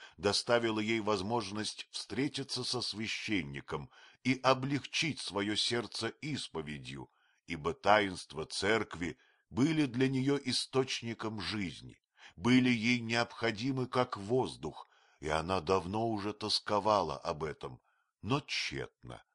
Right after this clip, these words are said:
И она открыла своё непорочное сердце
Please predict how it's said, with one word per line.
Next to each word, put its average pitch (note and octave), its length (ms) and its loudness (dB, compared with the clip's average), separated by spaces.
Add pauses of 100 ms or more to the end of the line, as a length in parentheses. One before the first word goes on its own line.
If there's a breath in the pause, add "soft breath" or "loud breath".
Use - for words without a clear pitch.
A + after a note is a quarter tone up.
(640)
И A#2 160 6
она B2+ 360 8
открыла B2 800 2
своё F#2+ 380 2
непорочное G2 720 2
сердце A#2 720 0